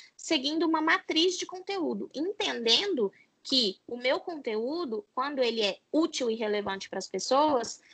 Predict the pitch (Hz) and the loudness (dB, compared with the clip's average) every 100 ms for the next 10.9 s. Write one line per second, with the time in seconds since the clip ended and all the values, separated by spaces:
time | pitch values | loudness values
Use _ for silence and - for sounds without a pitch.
0 | _ - - _ _ - 220 214 214 - | _ -20 -20 _ _ 4 6 6 2 0
1 | 233 269 262 254 - 240 247 262 254 277 | -2 -4 -6 -6 -4 -6 -6 -12 -10 -8
2 | 254 240 247 240 247 262 214 185 - 214 | -4 -2 -2 0 0 0 -6 -6 -10 -8
3 | - - - 208 208 247 262 247 233 269 | -8 -8 0 2 2 -2 -2 2 6 6
4 | 320 - - 220 220 226 208 - 202 202 | 4 -4 2 4 4 -6 -8 -6 -2 2
5 | 240 269 - 214 233 277 320 277 226 233 | 4 2 -2 -10 -10 -14 -14 -8 -4 -4
6 | - _ - 254 247 226 226 233 226 285 | -6 _ -8 -6 -4 -6 -4 -6 -8 -10
7 | 359 - 294 269 247 233 233 254 - 220 | -10 -8 -4 0 0 0 -2 -4 -2 2
8 | 185 - 196 - - - 247 240 208 - | 2 -2 -14 -16 -20 -2 0 2 0 -4
9 | 233 - 240 - - - - 277 262 240 | -2 0 2 2 0 -2 -6 -2 2 2
10 | 220 190 - _ - 226 320 - 208 | 2 0 -6 _ -8 2 2 2 -2